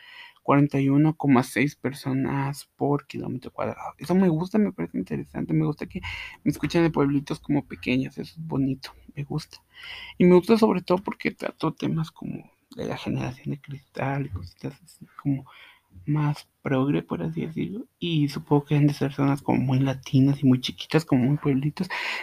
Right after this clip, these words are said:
Entonces me parece como que interesante que esta sea mi clase de público, está, está muy cool. Me demuestra que ya como que estamos abriendo un poco más la mente de los latinos y eso está muy cool. Luego me escuchan de Georgia, Georgia también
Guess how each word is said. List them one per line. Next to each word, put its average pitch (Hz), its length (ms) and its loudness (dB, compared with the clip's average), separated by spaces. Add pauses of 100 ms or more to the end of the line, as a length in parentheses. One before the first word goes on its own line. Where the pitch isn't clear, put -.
Entonces 160 240 10
me 185 80 8
parece 165 320 4
como 185 240 4
que - 120 0
interesante 147 680 0
que - 280 -6
esta 156 320 -2
sea 160 200 4
mi 156 120 8
clase 139 380 -2
de 151 100 6
público, 175 520 0
está, 170 440 0
está 160 180 0
muy 190 200 6
cool. 247 420 4 (580)
Me 160 240 2
demuestra 147 400 0
que - 140 -14
ya - 380 -6 (320)
como - 200 -4
que - 80 -12
estamos 151 580 -4
abriendo 143 640 2
un 139 140 0
poco - 240 -2
más 135 160 4
la 143 80 -2
mente 131 260 -6
de 147 60 -4
los 147 100 0
latinos - 560 -10
y 143 40 -14
eso 151 100 -12
está - 200 -10 (120)
muy 131 340 0
cool. 143 220 -12 (760)
Luego 170 380 6
me 165 100 4
escuchan - 460 -2
de 131 280 2
Georgia, 160 680 2 (280)
Georgia 147 480 -2
también 139 320 -6